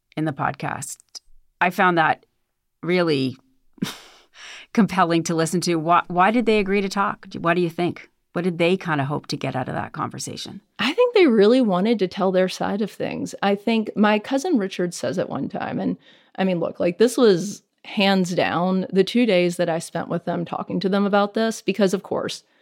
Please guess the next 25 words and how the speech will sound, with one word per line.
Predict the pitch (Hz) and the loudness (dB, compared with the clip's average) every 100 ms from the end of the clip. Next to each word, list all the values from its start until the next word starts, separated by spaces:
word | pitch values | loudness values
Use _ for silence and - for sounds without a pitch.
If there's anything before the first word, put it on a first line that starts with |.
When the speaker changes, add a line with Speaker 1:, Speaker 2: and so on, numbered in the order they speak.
| _ _ | _ _
Speaker 2:
you | - | -8
know, | - - | -6 -2
we're | 180 | -2
from, | - 190 | 2 4
like, | 185 175 | 4 2
a | - - _ _ _ _ _ | -2 -4 _ _ _ _ _
little | 190 175 | -4 -2
buttoned | 165 175 214 220 | 2 2 4 4
up | 214 | 2
Southern | - 180 208 254 | 0 0 4 2
family. | 269 190 180 180 180 180 - _ _ _ | 2 -2 0 0 0 -2 -6 _ _ _
Nobody | 160 175 208 254 | 0 2 4 2
talks | 240 220 220 | 2 0 2
about | 220 202 | 2 2
anything | 185 190 208 220 | 0 -2 0 2
unpleasant. | 214 - 160 165 180 - | 0 -2 -4 -4 -6 -8
So | - 180 175 175 175 - | -2 0 4 2 0 -2
despite | 214 - 226 302 - | -4 0 2 2 0
the | |
fact | 285 175 147 - _ | -2 0 0 -2 _
that, | 175 165 151 - - _ _ _ _ _ _ _ | 0 2 2 -2 -12 _ _ _ _ _ _ _
you | 208 | 0
know, | 170 - - | 0 -2 -2
my | 190 190 | 0 2
grandmother's | 185 175 180 190 202 180 | 2 2 2 4 4 2